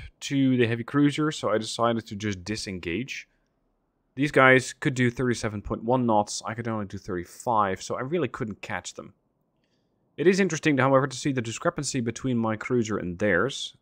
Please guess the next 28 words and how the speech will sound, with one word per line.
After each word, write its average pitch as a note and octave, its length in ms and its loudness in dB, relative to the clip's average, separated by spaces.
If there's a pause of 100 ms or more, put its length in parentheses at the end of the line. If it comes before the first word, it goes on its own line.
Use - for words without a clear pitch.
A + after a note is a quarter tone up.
The, G2 420 -2
uh, F2+ 220 -2
heavy B2+ 200 -8
cruiser C3 520 0 (360)
on G#2 140 0
my C3 180 4
side G#2 300 4
costs - 220 -4
fifty-five A#2+ 520 -2
point G#2+ 160 -6
seven C#3+ 300 -2
million. A#2+ 360 2 (360)
Theirs B2 440 8
costs - 440 0 (100)
almost C3+ 640 -2
double G#2 400 6
at F#2+ 80 -2
a - 20 -2
hundred C3+ 440 -4
and A2 140 -12
two A2 380 -4
million. F#2 680 -6 (640)
Very E3 260 10
expensive A2 480 2
boat G2 160 6
they F2+ 100 -2
got E2+ 200 0
there. D2 180 -4